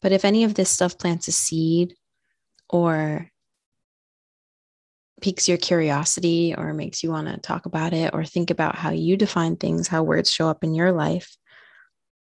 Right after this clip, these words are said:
then that's just freaking awesome, you know? Like, that's just brilliant. So trust yourself. And if that feels,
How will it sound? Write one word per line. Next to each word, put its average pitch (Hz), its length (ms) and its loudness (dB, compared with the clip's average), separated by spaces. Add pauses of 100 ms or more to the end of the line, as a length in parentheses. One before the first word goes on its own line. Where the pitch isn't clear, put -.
(160)
then 185 140 4
that's 214 360 2
just - 200 -4
freaking - 440 -2
awesome, 196 640 -4 (260)
you 202 120 4
know? 202 380 2 (340)
Like, 208 160 2
that's - 460 -2 (140)
just - 380 -4
brilliant. - 760 -2 (840)
So 180 560 2 (1400)
trust - 260 2
yourself. - 840 0 (960)
And 185 180 2
if 185 220 0
that 202 240 2
feels, 180 720 0